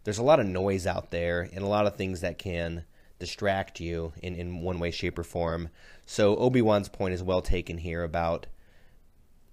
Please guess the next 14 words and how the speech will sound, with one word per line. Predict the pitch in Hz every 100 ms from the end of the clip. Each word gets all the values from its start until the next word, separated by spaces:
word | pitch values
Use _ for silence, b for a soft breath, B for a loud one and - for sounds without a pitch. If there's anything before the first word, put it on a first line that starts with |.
| -
letting | 107 120 107
go | 104 101
of | 95 87
that. | 90 90 82
Don't, | 104 - - - 101
don't, | 101 101 95
don't, | 104 90 - -
don't | 104 -
think. | - 110 101 87 - - _ -
Don't, | 98 107 104
don't, | 113 104 -
don't | 104 87
speak | - 127 120
bef-, | 98